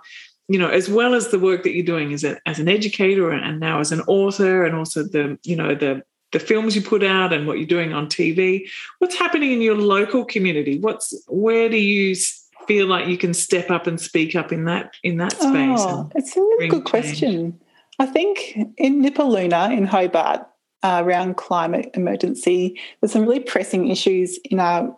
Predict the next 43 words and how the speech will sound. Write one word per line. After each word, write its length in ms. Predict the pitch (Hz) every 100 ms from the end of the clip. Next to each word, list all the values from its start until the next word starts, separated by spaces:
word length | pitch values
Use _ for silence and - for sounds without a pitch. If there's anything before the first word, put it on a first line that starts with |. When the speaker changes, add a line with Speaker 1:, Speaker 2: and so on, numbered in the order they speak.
| -
Speaker 2:
valley, 800 | 226 - - 170 175 175 196 320
if 140 | 262
you 80 | 196
like. 200 | 185 240
So 200 | - 202
we're 180 | 196 214
one 140 | 226
of 80 | 220
the 60 | 196
most 280 | 180 180 -
fire-prone 600 | 175 170 170 - 175 170
cities 320 | 175 175 170
in 80 | 170
Australia, 540 | 170 - 170 170 208
with, 180 | 359 247
at 100 | -
the 80 | -
base 280 | - 180 226
Speaker 1:
Ah. 40 | -
Speaker 2:
of 140 | 220
Kwinana. 600 | - 180 170 175 254 403 - - - - -
Um, 500 | 175 165 165 165 165 - - -
the 80 | 185
last 480 | 185 185 190 - -
big 160 | 180 180
bushfire 640 | 185 175 - 165 165 165 -
here 160 | 175
was 140 | 170 170
in 100 | 170
nineteen 300 | 170 170 175
sixty-seven, 540 | - - 170 175 165
and 100 | 175
it 140 | 175 -
burnt 500 | 180 175 - - - - _ _ _ _ -
huge 720 | - - - 269 254 220 226
tracts 280 | - - -
of 100 | 156
land, 460 | 165 170 175 160
like, 240 | 175 - - _ -
enormous 500 | 202 190 185 175 170
tracts 260 | - - -
of 120 | -
land. 380 | 165 185 170